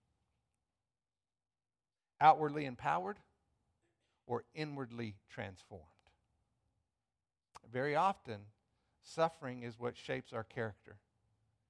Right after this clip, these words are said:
And we're gonna see that play itself out in our passage this morning. So let's go to the Lord before we do. Father, when we come to your word, we want to do so with humble hearts. We want to be teachable. We ultimately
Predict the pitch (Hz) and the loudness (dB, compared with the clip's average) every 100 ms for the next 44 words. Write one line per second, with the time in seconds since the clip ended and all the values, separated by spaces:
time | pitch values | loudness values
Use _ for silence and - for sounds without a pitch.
0 | _ _ 117 120 110 - - 156 135 117 | _ _ -8 -6 -6 -6 -2 2 2 0
1 | - 131 127 107 - 113 110 110 107 98 | 0 0 0 -2 -6 -6 0 0 0 -6
2 | 87 110 95 - 92 92 - 90 80 80 | -6 -2 -2 -4 -20 -20 -20 -20 -20 -20
3 | - 107 92 - _ _ _ - 120 - | -8 -6 -6 -10 _ _ _ -14 -12 -6
4 | 117 104 101 95 92 90 98 90 92 87 | -8 -8 -10 -12 -14 -18 -16 -16 -18 -20
5 | 85 _ _ _ _ _ _ _ _ _ | -20 _ _ _ _ _ _ _ _ _
6 | _ _ _ _ _ _ _ 170 147 143 | _ _ _ _ _ _ _ 8 10 4
7 | 135 139 175 143 131 127 120 143 135 120 | 0 0 -2 -2 -4 -4 2 4 4 2
8 | 127 127 127 117 135 127 135 113 - 131 | -2 -4 -4 -4 -6 -4 -4 -4 -6 -6
9 | 113 101 98 87 - - - - - _ | -4 -2 0 -2 -6 -12 -12 -16 -20 _
10 | _ _ _ _ _ 120 127 127 123 - | _ _ _ _ _ -6 -4 -4 -6 -6
11 | 170 - 104 85 - _ _ _ _ _ | -8 -8 -12 -18 -20 _ _ _ _ _
12 | _ _ _ _ _ _ _ 120 160 156 | _ _ _ _ _ _ _ -2 2 6
13 | 190 - 135 120 123 131 135 | 6 4 -6 -6 -4 -4 -4